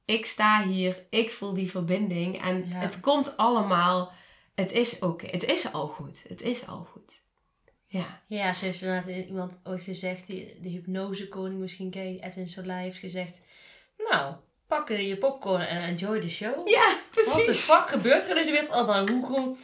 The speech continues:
Speaker 2: hoezo volgen al die mensen en denken ze niet meer na? Huh?
Speaker 1: Ja.
Speaker 2: Nou, pak je popcorn en gaan we eens even lachen. Dat is niet altijd handig natuurlijk, hè? Maar soms mag het even.
Speaker 1: Ga maar eens, ja, maar het is
Speaker 2: Want
Speaker 1: wel
Speaker 2: wat gebeurt er? Wat zijn ze aan het doen?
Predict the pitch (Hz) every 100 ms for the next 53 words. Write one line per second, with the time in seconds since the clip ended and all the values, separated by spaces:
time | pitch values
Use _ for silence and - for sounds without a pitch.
0 | - - - 226 302 277 220 170 277 494
1 | 453 370 349 330 294 233 220 196 220 214
2 | 196 214 392 523 508 - 208 247 330 554
3 | 622 622 - 508 539 381 339 254 - -
4 | - - 453 320 359 349 311 277 254 214
5 | 190 180 180 220 294 - 127 - _ _
6 | _ _ _ _ - 196 208 180 165 151
7 | 143 147 - 147 135 165 196 208 240 190
8 | 175 170 - 123 156 170 - 311 339 277
9 | 262 - 302 311 233 285 339 247 320 208
10 | 190 202 240 285 269 180 175 185 - 180
11 | 175 180 185 466